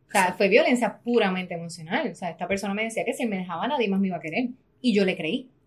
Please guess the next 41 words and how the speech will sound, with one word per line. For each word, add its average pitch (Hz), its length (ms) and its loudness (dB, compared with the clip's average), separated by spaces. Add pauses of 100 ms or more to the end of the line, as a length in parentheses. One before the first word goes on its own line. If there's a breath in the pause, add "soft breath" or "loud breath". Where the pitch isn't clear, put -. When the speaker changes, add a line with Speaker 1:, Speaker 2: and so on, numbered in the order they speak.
(140)
Speaker 1:
O - 40 -20
sea, 202 160 4
yo 202 140 2
lo, 208 120 0
de 202 120 2
verdad 175 240 0
lo 294 120 4
creí. 180 320 -4
O 175 40 -6
sea, 220 140 -2
que 214 100 -2 (100)
yo 233 100 4
te - 80 -4
puedo 285 140 -4
decir, 285 160 -8
realmente 220 380 2 (320 loud breath)
son 240 180 2
cosas 262 280 2
que 269 80 0
uno 247 140 2
genuinamente 247 640 0
las 285 200 -4
piensa. 302 420 -4
¿Por 214 240 0
qué? - 220 -12 (420 loud breath)
Porque 254 360 2
ya 220 300 2
hay 277 200 -8
un 294 180 -8
vacío. 247 480 0
Y, 180 180 -6
y 196 260 -8
las 185 180 0
personas 185 520 -6
que 311 160 0
son, 302 380 -8
eh, 254 760 -4
eh, 233 60 -6
abusadores 254 800 -4
o 269 60 -10
abusadoras, 262 760 -2